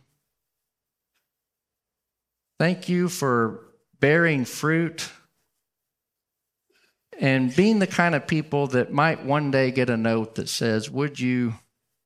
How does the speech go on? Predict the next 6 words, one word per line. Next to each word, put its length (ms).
would 160
you 100
sit 300
in 140
the 80
seat 540